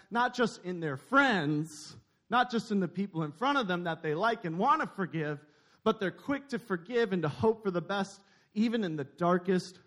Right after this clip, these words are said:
places around them. Forgiveness is not just a direct one-on-one,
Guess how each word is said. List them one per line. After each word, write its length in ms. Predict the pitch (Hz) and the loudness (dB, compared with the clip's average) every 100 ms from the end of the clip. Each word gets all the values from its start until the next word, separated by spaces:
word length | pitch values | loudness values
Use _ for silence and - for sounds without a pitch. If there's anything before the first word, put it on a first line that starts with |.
| _ | _
places 380 | 160 147 147 135 | -8 -6 -8 -12
around 320 | 131 131 135 | -10 -10 -8
them. 160 | 131 123 | -10 -2
Forgiveness 520 | 208 196 262 269 - | 0 0 -2 -4 -6
is 140 | 226 180 | -10 -4
not 280 | 220 220 | 0 0
just 280 | - 220 - | 4 2 4
a 40 | 185 | 0
direct 540 | 156 165 208 208 - - - _ | 2 0 2 2 -2 -12 -14 _
one-on-one, 880 | 151 190 233 233 214 190 190 190 202 | 2 4 6 4 4 4 4 2 -2